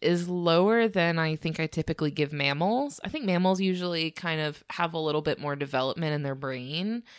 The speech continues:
and usually exhibit more, like, social tendencies and, like, tool use and, and interaction and communication with each other and have, like, other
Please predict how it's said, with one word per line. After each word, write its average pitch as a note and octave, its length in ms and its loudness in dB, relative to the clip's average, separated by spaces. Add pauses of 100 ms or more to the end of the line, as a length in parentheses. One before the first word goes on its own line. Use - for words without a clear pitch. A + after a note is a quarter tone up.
(440)
and E3+ 180 -2
usually E3 520 2
exhibit D#3 460 -2
more, D3+ 220 -2
like, C#3+ 220 -4
social E3 340 0
tendencies D#3+ 800 -2
and, D3 200 -6
like, C#3+ 240 -6
tool E3+ 220 -2
use D#3+ 540 -2
and, C#3+ 580 -6
and C3+ 480 -6
interaction E3 520 0
and D3 120 -6
communication D#3+ 720 -4
with D#3+ 140 -4
each D#3 180 -8
other C#3+ 400 0
and C#3 120 -4
have, D#3 200 -2
like, D3+ 180 -2
other D3+ 380 0